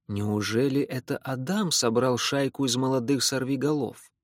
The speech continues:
Вот они и промышляют разбоем на дорогах. Эта мысль никак не укладывалась в его голове. Нет, не может быть. Вероятнее всего, это небольшое ополчение из местных шляхтичей.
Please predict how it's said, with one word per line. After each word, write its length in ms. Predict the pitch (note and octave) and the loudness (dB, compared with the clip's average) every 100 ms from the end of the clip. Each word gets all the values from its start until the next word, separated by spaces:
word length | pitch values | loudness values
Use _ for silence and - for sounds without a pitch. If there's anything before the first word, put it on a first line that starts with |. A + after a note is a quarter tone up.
| _ _ _ - - - - | _ _ _ -20 -20 -16 -4
Вот 260 | G#2+ C3+ | -2 0
они 260 | C#3+ C#3+ D3+ | 0 2 0
и 40 | |
промышляют 840 | C#3+ C#3 D3 C#3+ - E3+ G#3 F#3 D3+ | 0 0 2 0 0 0 0 0 0
разбоем 600 | D3 A#2+ A#2+ E3 C3+ A#2+ | 0 0 2 4 6 4
на 120 | B2 | 2
дорогах. 680 | A#2+ D3+ D3+ G#2 - - - _ _ _ _ _ | 2 2 2 0 -6 -20 -20 _ _ _ _ _
Эта 260 | A2+ A2+ G#2+ | -4 0 0
мысль 480 | A2 B2+ - B2 A2+ _ _ - | 2 2 2 0 -2 _ _ -2
никак 440 | A#2+ A2+ C3 - | -2 0 0 0
не 120 | B2 | 0
укладывалась 880 | B2+ A#2 C3 C#3+ A2 G#2 G#2+ G#2+ - | 0 0 -2 -2 0 -2 -2 -4 -4
в 20 | |
его 300 | G#2 A2+ A2 | -2 0 0
голове. 520 | G#2 A2 A2 G2+ G2 - _ _ _ _ - | 2 0 -2 -4 -12 -18 _ _ _ _ -12
Нет, 540 | G2+ C#3 C3+ - - _ _ _ _ | -6 -4 -6 -8 -18 _ _ _ _
не 160 | A2+ A2 | -8 -6
может 400 | A2+ D#3+ D#3 D#3+ | -2 0 0 -2
быть. 420 | E3 F3 - - - _ _ _ _ - | -2 -4 -4 -10 -10 _ _ _ _ -4
Вероятнее 580 | A#2 A2+ A2 C#3+ - C3 | 2 4 4 2 0 -2
всего, 420 | - B2 A2 D3+ | 0 0 2 2
это 220 | - C3 | 0 -2
небольшое 560 | C3+ B2+ B2 A2+ D3 D3+ | 0 2 2 2 4 4
ополчение 640 | C3+ C3 A#2+ - D3 D3 | 4 0 2 0 2 2
из 120 | C#3 A2+ | 0 2
местных 420 | C#3+ C#3+ E3 D#3 | 0 0 0 -2
шляхтичей. 840 | - A#3 G3 - - - - - | -2 0 -2 -4 -8 -8 -8 -16